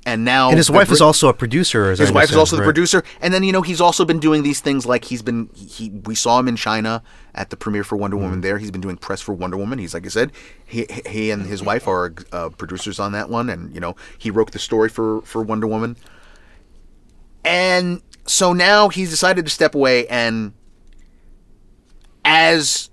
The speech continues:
Speaker 1: tragic as the story is, and, you know, you almost feel crass about even bringing up talking about the movie after something like this. It is a strange confluence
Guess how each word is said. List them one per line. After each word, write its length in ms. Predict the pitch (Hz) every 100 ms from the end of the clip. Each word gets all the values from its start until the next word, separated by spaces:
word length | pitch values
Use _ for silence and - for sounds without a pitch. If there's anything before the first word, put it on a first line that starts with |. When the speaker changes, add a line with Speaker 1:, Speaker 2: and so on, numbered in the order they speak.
| _
Speaker 1:
tragic 440 | - 185 220 202 175
as 200 | 185 160
the 60 | 147
story 340 | - 160 139
is, 840 | 117 156 127 - - - - - - _ _ _ _ _ _ _ - -
and, 420 | 131 127 127 120 113
you 220 | 92 117
know, 240 | 123 123 117
you 200 | 110 123
almost 280 | 147 131 -
feel 140 | 123
crass 420 | - 120 113 104
about 220 | 107 101 98
even 160 | 92
bringing 300 | 87 110 104
up 180 | 98 90 - - _ _ _ - - -
talking 320 | 139 123 107
about 240 | 98 95
the 80 | 98
movie 340 | 90 78 - - - - -
after 380 | 92 - 90
something 260 | 82 92 90
like 140 | 76
this. 320 | - - - - _ - _ _ _ _ _ _ - _ _ _ _ _ -
It 180 | 165 160
is 480 | 170 165 131 - - - -
a 140 | 135
strange 1200 | - - - 170 185 247 226 175 139 117 101 -
confluence 920 | - 214 226 214 185 160 131 101 -